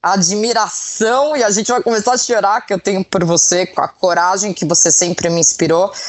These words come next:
É, te contei uma coisa pessoal aqui um pouquinho antes, né? E você, "Não, Mel, você não pode desistir disso." Eu falei, "Ah, esse eu já desisti, esse é meu sonho."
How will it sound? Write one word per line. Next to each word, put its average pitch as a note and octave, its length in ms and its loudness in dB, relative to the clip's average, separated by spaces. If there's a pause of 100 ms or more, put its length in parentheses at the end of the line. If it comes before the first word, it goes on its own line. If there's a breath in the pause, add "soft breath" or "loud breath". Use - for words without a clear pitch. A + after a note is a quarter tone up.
(340 loud breath)
É, E3 200 0
te - 140 -4
contei G3 280 0
uma F#3+ 180 0
coisa G3 280 -2
pessoal G3 600 0
aqui E3+ 200 -4
um F#3 80 0
pouquinho F#3 440 -2
antes, F#3+ 540 0
né? F3+ 420 0
E F3+ 120 0
você, E3 380 0
"Não, A#3 280 0
Mel, A#3+ 360 0
você C4 140 -2
não C#4+ 100 0
pode D#4 240 0
desistir C#4+ 500 0
disso." A#3+ 360 0
Eu - 20 -4
falei, E3 200 -2
"Ah, G3+ 300 2
esse C4+ 200 0
eu D4 60 -4
já C#4+ 100 2
desisti, B3+ 360 -2
esse F#3+ 220 -2
é - 20 -2
meu F#3 120 0
sonho." D#3+ 320 0